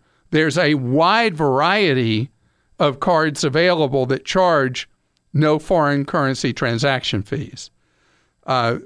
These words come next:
the f-, the first one that did it in a big way was Capital One. And now Chase has a bunch of their cards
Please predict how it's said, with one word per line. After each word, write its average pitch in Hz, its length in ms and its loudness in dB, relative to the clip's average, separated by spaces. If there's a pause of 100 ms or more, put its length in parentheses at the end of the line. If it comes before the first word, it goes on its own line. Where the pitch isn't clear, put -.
(400)
the 131 140 0
f-, - 220 -10 (300)
the 135 160 0
first 214 420 0
one 190 160 0
that 151 180 0
did 170 180 2
it 175 40 2
in 160 120 0
a 131 60 -2
big 170 220 0
way 156 160 2
was 131 200 0
Capital 156 480 -2
One. 143 440 -2 (760)
And 143 180 0
now 139 460 0 (140)
Chase 190 680 0 (540)
has 139 340 2
a 127 80 -2
bunch 185 340 0
of 180 80 0
their 147 140 2
cards 120 640 -2